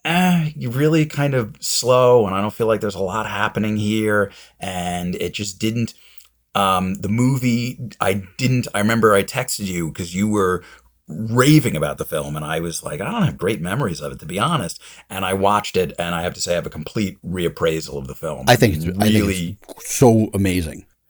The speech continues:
Speaker 1: Yes. Yes. Really, really great. And, um, Hackman's performance, just, like, incredibly understated, and, you know, that kind of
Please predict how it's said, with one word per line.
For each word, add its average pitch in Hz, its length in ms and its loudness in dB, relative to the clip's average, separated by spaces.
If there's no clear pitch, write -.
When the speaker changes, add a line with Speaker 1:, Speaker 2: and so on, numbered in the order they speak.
Speaker 1:
Yes. - 440 -2
Yes. - 460 -2
Really, 120 440 4
really 104 300 2
great. 85 400 0
And, 85 500 -4
um, 80 340 -2
Hackman's - 500 0
performance, 113 800 -4
just, - 300 -4
like, 87 140 -2
incredibly 98 680 -2
understated, 104 800 -2
and, 85 640 -6
you 104 120 -2
know, 85 140 -4
that 85 160 -6
kind 98 280 -4
of 90 200 0